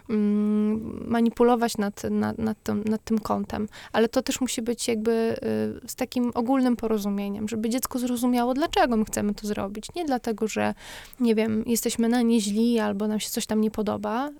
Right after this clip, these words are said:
ale dlatego, że chcemy dać dziecku pełnię bezpieczeństwa.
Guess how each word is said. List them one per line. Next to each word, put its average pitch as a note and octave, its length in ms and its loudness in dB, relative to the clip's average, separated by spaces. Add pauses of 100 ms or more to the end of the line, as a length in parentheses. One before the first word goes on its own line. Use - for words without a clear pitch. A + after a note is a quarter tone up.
(100)
ale C#4 240 2
dlatego, C#4+ 380 -2
że C4+ 80 -6
chcemy A#3+ 560 -2
dać A#3 260 -2
dziecku A3 560 -4
pełnię A3 280 2
bezpieczeństwa. G#3+ 840 -6